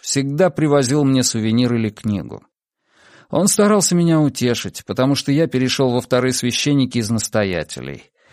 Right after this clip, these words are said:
Как-то раз прохожу мимо его комнаты, а там его ждут для беседы люди. Он мне и говорит: "Отец Иоанн, не печалься, будут и у тебя духовные чада".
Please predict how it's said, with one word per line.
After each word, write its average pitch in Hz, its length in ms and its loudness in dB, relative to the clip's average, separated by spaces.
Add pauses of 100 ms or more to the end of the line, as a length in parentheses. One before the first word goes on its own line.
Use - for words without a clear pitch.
(220)
Как-то 131 380 0
раз - 240 2
прохожу 131 440 0
мимо 139 280 2
его 135 220 0
комнаты, 120 540 0
а 92 120 0
там 139 220 2
его 139 200 2
ждут 127 280 -4
для 135 100 -2
беседы 135 480 0
люди. 131 460 -2 (160)
Он 147 180 2
мне 139 220 2
и 127 40 -2
говорит: 120 520 -2 (480)
"Отец 113 580 -4
Иоанн, 95 480 0 (160)
не 131 200 0
печалься, 123 760 -2
будут 147 380 0
и 156 60 2
у 151 120 2
тебя 147 420 0
духовные 123 680 0
чада". 71 580 -8